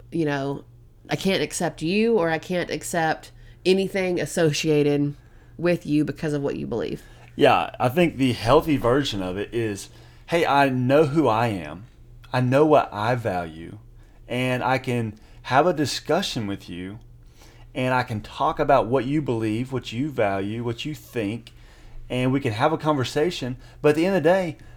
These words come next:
Speaker 2: I don't hate you for different values. I just see you as you have different values. And they're, they're right, wrong,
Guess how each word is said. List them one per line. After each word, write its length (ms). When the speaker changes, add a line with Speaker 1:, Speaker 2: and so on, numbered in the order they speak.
Speaker 2:
I 80
don't 180
hate 320
you 240
for 220
different 400
values. 720
I 100
just 240
see 220
you 260
as 480
you 100
have 160
different 260
values. 540
And 240
they're, 160
they're 180
right, 380
wrong, 480